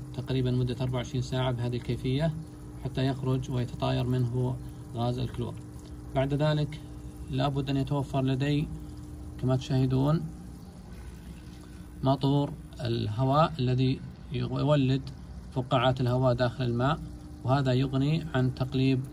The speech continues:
المحلول أو الشاي كل فترة وأخرى. لابد أن يكون لدي هذا الماطور متوفر. الماطور تجدونه في محلات بيع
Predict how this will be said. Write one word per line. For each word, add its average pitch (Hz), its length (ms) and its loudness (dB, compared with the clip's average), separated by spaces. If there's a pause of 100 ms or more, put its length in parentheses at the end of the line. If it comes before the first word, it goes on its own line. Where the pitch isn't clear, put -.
(760)
المحلول 123 960 0
أو 123 200 0
الشاي 127 480 0
كل 127 220 0
فترة 127 320 -2
وأخرى. 120 560 0 (760)
لابد 127 340 4
أن 123 60 0
يكون 131 500 0
لدي 123 320 0
هذا 123 280 0
الماطور 123 340 0
متوفر. 135 600 0 (840)
الماطور 139 320 0
تجدونه 139 600 2
في 131 160 0
محلات 131 640 4 (580)
بيع 127 380 2